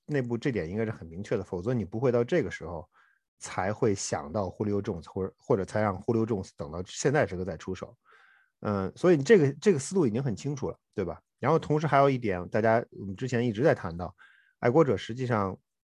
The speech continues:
因为你四分卫年轻，之前我们，之前 Belichick 其实意识到，意识到这，意识到过这个问题，他等于用这个赛季的引援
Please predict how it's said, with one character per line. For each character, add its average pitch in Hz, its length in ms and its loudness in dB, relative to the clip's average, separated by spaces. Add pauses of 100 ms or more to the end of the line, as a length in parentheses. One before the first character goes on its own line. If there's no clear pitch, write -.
(240)
因 139 100 0
为 156 60 2
你 120 80 2
四 - 160 -8
分 131 100 0
卫 113 80 2
年 98 180 -2
轻， 113 240 -2 (680)
之 175 120 -2
前 143 240 6
我 117 80 2
们， 101 80 -4 (160)
之 143 140 -2
前 117 200 2
Belichick 117 460 4
其 - 160 -6
实 113 220 -2
意 143 120 -2
识 117 140 -6
到， 92 240 2
意 175 100 -2
识 - 120 -2
到 98 100 2
这， 101 180 -2
意 185 120 2
识 135 80 0
到 101 120 2
过 90 140 -8
这 85 140 -10
个 82 100 -6
问 78 180 -12
题， - 160 -20 (140)
他 139 140 4
等 95 180 0
于 104 80 -2
用 120 160 0
这 151 160 4
个 110 80 2
赛 113 180 4
季 107 160 -4
的 95 280 -2 (120)
引 95 180 -4
援 87 280 -8